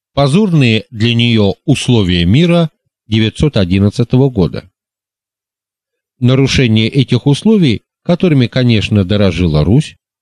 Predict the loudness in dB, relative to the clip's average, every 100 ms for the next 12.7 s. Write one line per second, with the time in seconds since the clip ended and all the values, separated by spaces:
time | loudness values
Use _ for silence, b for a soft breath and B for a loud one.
0 | _ _ _ -4 0 2 2 0 0 -2
1 | -4 0 -2 -2 0 0 2 2 2 0
2 | -4 -10 -2 0 0 -2 -4 0 0 0
3 | -2 -2 0 0 0 0 0 0 -2 _
4 | _ _ _ _ -8 -6 0 0 2 0
5 | 2 0 2 0 -2 -2 0 2 2 0
6 | 0 0 2 2 2 0 -2 -4 -8 -18
7 | -20 _ _ _ _ _ _ _ _ _
8 | _ _ _ _ _ _ _ _ _ -2
9 | 0 0 0 0 0 2 -2 -2 -4 0
10 | -2 0 0 0 -2 0 0 0 -2 0
11 | 2 2 2 2 2 0 -2 -2 0 0
12 | -2 -2 -2 -2 -6 -14